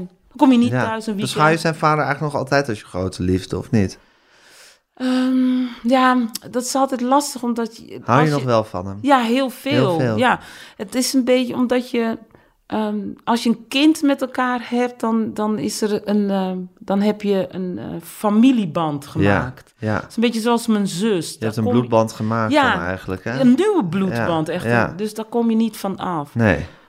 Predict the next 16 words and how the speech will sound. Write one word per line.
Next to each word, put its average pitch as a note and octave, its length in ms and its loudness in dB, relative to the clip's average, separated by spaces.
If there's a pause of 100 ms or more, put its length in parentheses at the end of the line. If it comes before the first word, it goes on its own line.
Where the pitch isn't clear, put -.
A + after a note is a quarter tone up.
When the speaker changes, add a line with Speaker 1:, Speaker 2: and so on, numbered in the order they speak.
(380)
Speaker 2:
Maar F#2+ 140 -6
goed, G2+ 200 -2
een G2+ 160 -6
bloedband G2 400 0
kan G2 160 -2
ook G2 160 -2
heel G2 160 -2
vijandig F#2 520 -2
zijn. D#2+ 240 -10
Dat E2+ 120 -10
weten A3 180 -4
Speaker 1:
Ja. A3+ 140 2
Speaker 2:
we F2+ 60 2
ook - 120 -6
allemaal. E2+ 380 -8
Speaker 1:
Nou. F#3 440 -2